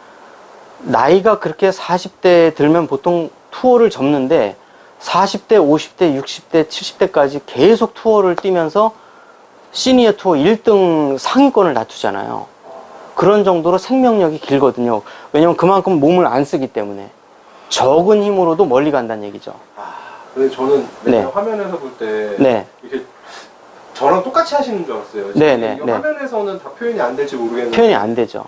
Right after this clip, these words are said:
Speaker 2: 네.
Speaker 1: 예.
Speaker 2: 그냥 저랑 똑같이 하시는 줄 알았는데
Speaker 1: 네,
Speaker 2: 제가
Speaker 1: 네.
Speaker 2: 여기서 지금
Speaker 1: 네.
Speaker 2: 자세를 잡아주신 게
Speaker 1: 네,
Speaker 2: 아,
Speaker 1: 네.
Speaker 2: 진짜
Speaker 1: 네.
Speaker 2: 내가 정말 이쪽으로 이렇게 뭔가 가-, 그 쏠린 느낌을
Speaker 1: 그렇죠.
Speaker 2: 확실하게 받아야 된다는
Speaker 1: 그렇죠.
Speaker 2: 거를.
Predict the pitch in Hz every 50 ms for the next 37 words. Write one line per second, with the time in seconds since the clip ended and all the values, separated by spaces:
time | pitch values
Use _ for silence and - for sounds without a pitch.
0 | - _ 127 131 123 117 - - - _ - - 110 101 - - 180 196 175 -
1 | - - - - - - - - - - - - 180 208 208 - 262 - 285 277
2 | 277 - 254 247 240 220 220 220 247 233 220 208 - - - - - 156 - 131
3 | 139 139 120 - - 131 123 110 107 - 165 151 - - - - - - - -
4 | - 131 123 113 104 90 87 - - - - 131 139 131 131 127 127 - 131 127
5 | 123 120 120 131 131 127 113 101 - 143 131 120 101 - - - - 147 139 -
6 | 165 160 - - - - - 151 151 131 - 165 185 185 208 196 - 123 - -
7 | - 156 175 190 196 180 151 156 - - 240 233 208 220 214 196 180 175 - 180
8 | 160 - 143 156 175 185 175 - - - 147 165 - - - - - - - -
9 | - - - 156 147 139 135 - - 277 302 311 311 311 277 202 160 156 151 -
10 | - 180 170 165 160 160 175 175 175 - - - 110 104 90 92 - - - -
11 | - - 151 151 151 147 143 135 131 131 123 127 123 120 120 117 - - 160 165
12 | 147 - - 113 101 98 90 101 95 90